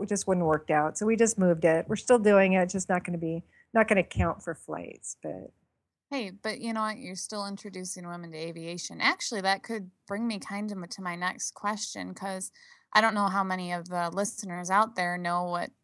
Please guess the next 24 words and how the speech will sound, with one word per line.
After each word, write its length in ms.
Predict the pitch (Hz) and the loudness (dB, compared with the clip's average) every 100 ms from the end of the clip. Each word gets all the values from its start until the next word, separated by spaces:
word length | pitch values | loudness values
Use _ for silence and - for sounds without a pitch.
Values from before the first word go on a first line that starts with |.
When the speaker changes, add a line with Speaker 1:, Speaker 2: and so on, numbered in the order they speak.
| _ | _
Speaker 2:
Carlene 400 | - 175 180 247 | -4 -2 0 2
has 240 | 254 220 180 | 2 0 2
done. 420 | 180 170 175 175 | 0 0 -2 -6
She's 420 | - 190 175 175 | -8 -8 -8 -6
done 280 | 196 185 180 | -4 -4 -4
Flight 400 | - 180 175 - | 2 2 2 0
Forward 320 | 190 175 175 | 0 0 0
events 400 | 175 180 180 - | 0 0 -2 -6
and 220 | 175 170 | -6 -2
actually 400 | 185 180 - 185 | 0 0 -4 -6
Renton. 560 | 175 185 180 202 185 175 - - _ | -2 -2 -2 -8 -8 -10 -14 -20 _
Didn't 220 | 285 294 | -2 0
you 120 | 320 294 | 0 2
win 260 | 262 262 | 4 4
the 100 | 247 | 2
Centennial, 840 | 226 240 214 233 233 240 240 240 240 _ _ _ _ _ _ _ _ - | 0 0 0 0 2 4 4 2 -2 _ _ _ _ _ _ _ _ 2
um, 380 | 208 202 208 226 | 4 4 2 0
Most 240 | 226 214 | 2 2
Female 480 | 254 240 233 226 214 _ - | 2 4 4 4 2 _ 2
Pilot 300 | 233 226 - | 4 4 2
Friendly, 320 | 240 233 - - - - | -2 -2 -6 -14 -20 -4
Friendly 320 | 240 226 226 | -2 0 -2
Airport 520 | 233 226 - - 240 | -2 -4 -4 0 2
Award 480 | 226 226 233 233 226 | 2 2 2 0 -2